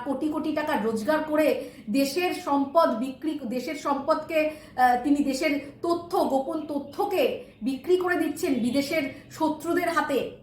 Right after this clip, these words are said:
তিনি খুব ভালো কাজ করলেন এবং তিনি কিছুই করলেন না,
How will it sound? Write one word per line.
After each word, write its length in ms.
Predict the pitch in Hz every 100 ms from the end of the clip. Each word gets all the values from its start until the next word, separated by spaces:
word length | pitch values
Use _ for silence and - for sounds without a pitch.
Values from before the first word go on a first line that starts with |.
| - - -
তিনি 240 | 311 440
খুব 300 | 403 370 -
ভালো 200 | 240 277
কাজ 240 | 285 277
করলেন 300 | - 285 277
এবং 220 | - 277 254
তিনি 200 | 254 262
কিছুই 320 | 269 - 339
করলেন 340 | 339 302 302 311
না, 160 | 466